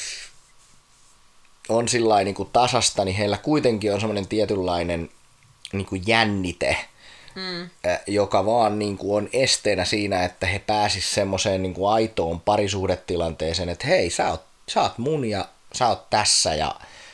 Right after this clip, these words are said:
Speaker 1: nyt niinku eletään eteenpäin ja lähdetään
Speaker 2: Mm.
Speaker 1: tavallaan niinku suunnitteleen tätä matkaa yhdessä johonkin suuntaan. Vaan et he ei niinku oo päässeet siihen vielä, vaan siinä on semmonen tietynlainen niinku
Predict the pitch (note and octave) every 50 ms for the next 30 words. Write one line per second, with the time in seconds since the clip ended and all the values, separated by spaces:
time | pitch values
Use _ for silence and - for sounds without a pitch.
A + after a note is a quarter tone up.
0 | - - - A2+ A2 - - G2 F#2+ E2 F#2+ F#2 F#2+ G2 G2 F#2 - F2+ F2 F2
1 | F2 G2 F#2+ - G2+ F#2+ F#2 E2+ - F#2 D#2+ E2 E2+ F2 F2+ G2+ G#2 F2+ - E2+
2 | D#2+ D#2+ - F2 F2 F2 E2+ E2 D#2 D#2 D#2 D#2+ D#2 - E2+ - G#2 G2 G2 F#2+
3 | F2+ - - - E2+ E2 D#2+ D#2+ D#2 D2+ D2 E2 E2 F#2 F#2+ G2 - - - -
4 | D2+ D2 E2 F#2+ G2 G2 F2+ D2+ D2+ - - F2 E2+ F#2 F#2 G2+ F#2 D#2+ D#2+ D#2
5 | - - - E2+ A#1+ B1 C2 D2+ - - G#1 G1+ - - - - - - - -
6 | - - - - - - - - F2+ F2 E2+ F2 - - A2+ B2 A#2+ A#2 G#2+ G#2
7 | G#2+ G#2 F#2 G2 G2 - - A#2 G#2+ - - - - - A2 A2+ A2+ A2 G2+ -
8 | - - - G1+ - - - - - A#2 G#2+ G2 F#2+ F2+ G2 D#2 C#2 E2 F#2+ G2
9 | F#2+ F2 E2 E2 D#2+ E2+ F2+ - E2 - - - A2 G2 G2+ A2 A2+ A2+ G#2+ A2+
10 | A#2+ A2+ A2 G#2+ G2+ G2 G2 - B2 A#2 A2 G2+ G2+ F#2+ F2+ F#2 G2 G2 G2 G2
11 | F#2 F2+ F2 E2+ - - - - - - - - - - - _ - G2+ F#2 F2
12 | E2 D#2+ - F2 E2+ -